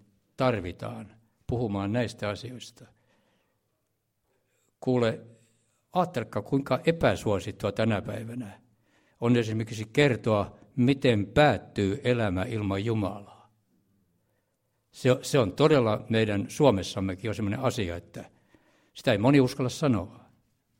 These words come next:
Eli kadotus. Ei meidän tehtävämme ole että me olemme kadotuksen pääasiallisia julistajia ja pidämme tulikiven katkuisia puheita.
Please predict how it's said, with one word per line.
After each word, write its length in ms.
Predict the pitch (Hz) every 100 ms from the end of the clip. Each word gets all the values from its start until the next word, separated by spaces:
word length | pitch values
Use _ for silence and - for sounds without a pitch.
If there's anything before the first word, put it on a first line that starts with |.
| _ _ _ _ _ -
Eli 200 | 110 110
kadotus. 640 | - 131 90 - - - - _ _ _ _ _ _ _ _ _ _ _ _ _ -
Ei 100 | 123
meidän 300 | 135 170 135
tehtävämme 680 | 156 165 - 127 117 117 127
ole 380 | 127 131 120 - - - _ -
että 180 | 131 143
me 80 | 143
olemme 260 | 147 139
kadotuksen 720 | 139 180 180 143 170 - 139 123
pääasiallisia 720 | 156 135 113 117 113 113 131
julistajia 800 | 135 139 104 - - 113 135 - - _ _ _ _ _ _ _ _ _ _ _
ja 60 | -
pidämme 360 | 131 131 120 110
tulikiven 720 | - 127 117 110 104 98 92
katkuisia 680 | 104 98 - 98 82 98 87
puheita. 540 | 98 92 85 107 -